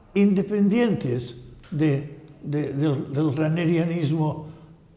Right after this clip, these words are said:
absolutamente de estrictísima observancia.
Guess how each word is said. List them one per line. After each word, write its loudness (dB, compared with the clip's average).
absolutamente 0
de 0
estrictísima 0
observancia. -2